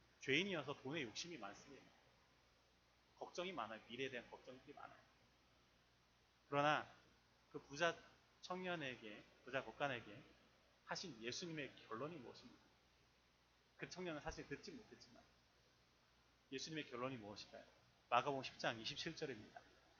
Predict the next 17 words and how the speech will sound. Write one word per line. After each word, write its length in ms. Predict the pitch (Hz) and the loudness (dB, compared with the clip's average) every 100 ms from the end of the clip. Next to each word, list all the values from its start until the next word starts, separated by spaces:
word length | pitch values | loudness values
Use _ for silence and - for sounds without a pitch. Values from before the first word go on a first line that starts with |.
| - - 131 | -20 -2 4
예수께서 380 | 139 185 175 | 6 8 8
저희를 280 | 185 151 165 | 12 12 12
보시며 320 | 160 147 160 | 10 10 8
가라사대, 500 | 143 131 127 143 208 - - - - | 10 10 12 12 10 8 -10 -14 -6
"사람으로는 680 | - 202 202 190 185 170 156 | 12 12 12 12 10 8 10
할 200 | 185 180 | 10 8
수 200 | - 165 | 8 8
없으되 400 | 110 147 131 98 - - - - | 8 6 6 6 2 -16 -14 0
하나님으로는 800 | - 202 196 175 147 135 185 233 - - - | 8 10 10 10 8 10 8 6 -6 -12 6
그렇지 360 | 143 147 - | 10 12 12
아니하니 460 | 127 120 113 113 101 - - - | 10 10 6 6 2 -2 -12 0
하나님으로서는 800 | - 196 196 175 151 - 139 131 | 6 10 10 10 6 6 4 6
다 260 | - 123 120 | 10 12 10
하실 300 | - 131 135 | 6 4 2
수 340 | - 120 107 - - | 2 0 0 -2 -2
있느니라." 440 | 113 123 127 - - - - - - - - - - - - - 120 | 0 0 -2 -6 -10 -20 -20 -20 -20 -20 -20 -20 -20 -20 -20 -14 -8
여러분, 280 | 120 127 | -6 -6